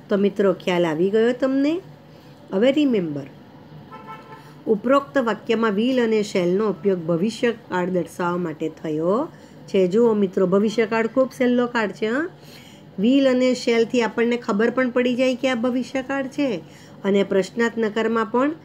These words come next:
એની આગળ પાછળ જ ચાલવાનું છે.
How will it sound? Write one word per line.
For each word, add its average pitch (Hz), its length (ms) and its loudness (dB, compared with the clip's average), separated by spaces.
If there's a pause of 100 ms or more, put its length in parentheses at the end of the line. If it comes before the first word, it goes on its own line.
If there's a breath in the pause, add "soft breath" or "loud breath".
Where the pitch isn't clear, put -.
(380 loud breath)
એની 202 280 4
આગળ 180 260 2
પાછળ 190 460 0
જ 247 40 -2
ચાલવાનું 240 640 -2
છે. 143 240 -10